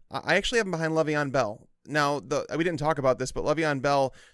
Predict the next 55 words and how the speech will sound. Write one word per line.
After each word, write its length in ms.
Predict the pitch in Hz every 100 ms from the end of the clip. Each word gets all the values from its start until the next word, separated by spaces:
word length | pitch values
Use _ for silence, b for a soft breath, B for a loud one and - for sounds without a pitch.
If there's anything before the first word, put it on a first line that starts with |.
| -
the 80 |
rumors 580 | 131 160 196 160 139 131
are 120 | 127
that 180 | 139 135
the 80 | 135
Steelers 580 | - 165 170 147 143 143
are 140 | 139
listening 340 | 143 139 143 135
to 60 |
trade 220 | 127 135 120
offers 320 | 117 120 120
now 140 | 113
for 100 | -
Le'Veon 360 | 123 117 117 117
Bell. 220 | 110 98
And 180 | 131 131
it 420 | - - - -
doesn't 220 | 240 196
surprise 280 | 151 143 131
me, 120 | 135
but 100 | 143
I 80 | 165
went 220 | 202 190
through 300 | 147 151 135 -
every 320 | 147 135 143
N 120 | 131
F 100 | 127
L 140 | 127 120
roster 400 | 107 120 143 139
trying 240 | - 135
to 40 | 127
figure 240 | 139 135
out 140 | 123
wh-, 180 | - 87
where 140 | 127 135
the 60 |
best 240 | 120 131 -
fit 100 | 127
is. 180 | 139
And 60 | 139
I 60 | 135
think 160 | 147
Tampa 260 | - 139 127
Bay 220 | 127 131
is 80 | 120
the 100 | 131
only 140 | 127
one 160 | 123 127
that 80 | 123
I 80 |
can 100 | 123
come 140 | 120 117
up 180 | 120 143
with 120 | 139
that 200 | 117